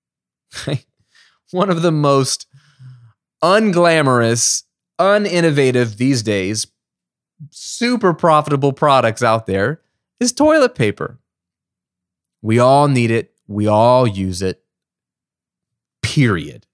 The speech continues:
Why? 'Cause it solves a problem, a hygiene problem, okay? So it can be as basic, as simple as that. Another one that's more modern, let's say, um, is Ring, Ring doorbells.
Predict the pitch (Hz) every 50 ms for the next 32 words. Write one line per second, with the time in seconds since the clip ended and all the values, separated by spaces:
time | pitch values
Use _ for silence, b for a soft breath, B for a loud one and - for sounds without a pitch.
0 | _ _ _ _ _ _ - 104 104 107 110 113 120 113 - - 104 95 101 85
1 | - - - - - 87 90 92 92 87 - - - - 139 131 131 - - -
2 | - 185 180 170 180 180 165 - 107 87 78 - - - - _ _ _ _ _
3 | _ - 110 107 135 135 131 107 110 98 90 90 - - - - - - - _
4 | _ _ _ - - 117 127 131 131 _ _ _ _ _ _ _ _ _ _ _
5 | _ _ _ _ _ _ _ _ _ _ _ _ _ _ _ _ - - 135 131
6 | 143 147 143 120 101 92 - 139 143 156 170 165 - - 165 160 147 - - 123
7 | - - - 147 143 - 143 113 - 117 101 104 127 131 147 165 - - b b
8 | b b b b b b b b _ _ _ _ _ _ _ _ _ _ - -
9 | 127 131 139 143 156 151 156 156 151 139 - 156 - - 139 135 131 123 117 117
10 | 113 110 117 120 131 139 143 139 127 120 - - - 131 123 127 139 151 156 -
11 | _ _ _ _ _ - - 120 120 123 123 123 123 120 - _ - 139 139 139
12 | 139 135 135 135 131 123 - - - - - _ _ _ _ _ _ _ _ -
13 | 135 120 147 196 220 185 123 98 90 90 98 104 - 123 123 147 160 170 165 151
14 | 175 202 202 135 110 90 60 - 80 - - -